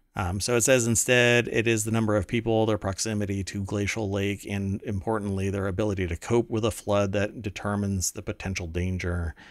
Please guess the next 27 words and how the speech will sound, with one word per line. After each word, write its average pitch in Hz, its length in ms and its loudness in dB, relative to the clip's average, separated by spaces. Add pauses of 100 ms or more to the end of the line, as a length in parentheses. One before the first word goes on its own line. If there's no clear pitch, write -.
(340)
Um, 98 240 -2
and 117 560 -2
subject 123 280 0
matter 127 240 4
experts 117 460 0
go 104 260 0
out 104 220 -2
to - 100 -10
these 98 220 -2
countries 95 640 -4
and, 90 460 -4 (100)
uh, 95 180 -4
provide 92 520 -4
guidance 92 500 -2
on 90 180 -6
how 92 180 -2
to 92 340 -4
remedy 98 520 -2
it. 101 200 -6 (260)
It 117 140 -8
could 98 180 -6
be 98 380 -2 (480)
something 101 460 -4
like, 90 500 -6 (720)
um, 90 380 -4 (420)
breaching 107 840 2
the 95 400 0